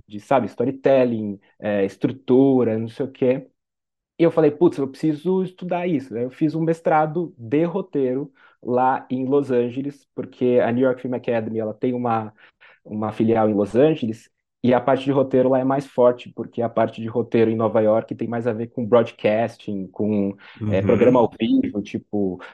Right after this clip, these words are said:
Speaker 1: talk show, essas coisas, e teatro também. É, e daí eu falei, "Putz, não, eu quero roteiro", fui pra lá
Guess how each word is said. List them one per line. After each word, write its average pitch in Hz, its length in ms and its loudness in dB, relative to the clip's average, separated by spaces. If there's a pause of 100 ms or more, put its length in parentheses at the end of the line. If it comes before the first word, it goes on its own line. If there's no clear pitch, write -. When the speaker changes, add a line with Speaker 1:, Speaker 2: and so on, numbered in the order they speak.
Speaker 1:
talk - 200 2
show, 113 400 6
essas 104 240 -6
coisas, 95 440 -2 (240)
e 107 60 -6
teatro 117 480 0
também. 120 380 0 (360)
É, 104 480 2
e 123 60 0
daí 127 140 6
eu 127 80 6
falei, 127 180 2
"Putz, 135 240 -2
não, 131 140 -2
eu 113 60 -2
quero 131 180 -4
roteiro", 156 460 2
fui 135 180 -10
pra 135 160 -2
lá 135 340 -2